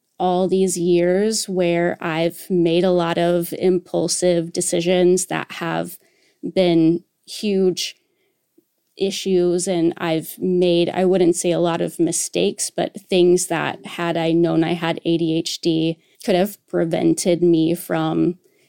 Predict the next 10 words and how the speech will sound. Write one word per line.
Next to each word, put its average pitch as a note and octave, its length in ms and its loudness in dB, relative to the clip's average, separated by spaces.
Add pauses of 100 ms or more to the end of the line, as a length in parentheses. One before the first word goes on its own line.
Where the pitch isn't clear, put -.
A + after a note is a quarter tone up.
(160)
getting E3+ 340 4
into E3+ 760 2
certain F3 420 2
situations. D#3+ 1200 -4 (320)
And G3 220 4
then F3+ 480 4 (500)
just - 260 -8
a A3 80 0
general F#3 560 2
sadness D#3+ 1160 0